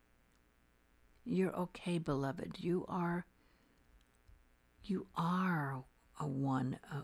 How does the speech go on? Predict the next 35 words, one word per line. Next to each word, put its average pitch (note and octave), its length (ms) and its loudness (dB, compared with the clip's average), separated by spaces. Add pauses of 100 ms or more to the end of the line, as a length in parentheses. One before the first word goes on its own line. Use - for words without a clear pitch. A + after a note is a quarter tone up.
who D3 140 -4
is C#3+ 160 -4
aware - 720 -10
of - 140 -8
the - 120 -8
light - 340 -6
and - 140 -8
the - 100 -10
love - 460 -8
and - 160 -2
what's C#3+ 160 -4
going D3+ 460 0
on C3+ 320 -4
in C#3+ 80 -4
the - 80 -8
world. - 420 -6
And - 120 -6 (2250)
I'm G3 320 6
like G3 300 2
that, F#3 300 -2
you're G3 340 2
like G3 300 -2
that. G3 320 -2
You F3+ 120 -2
know F#3 200 6
what? F#3+ 300 -2
There - 200 -4
are D#3+ 300 2
many, E3+ 840 6
many E3+ 960 4
others D#3 760 0
who D#3+ 200 2
are C#3+ 260 0
like D3 440 0
this. - 480 -6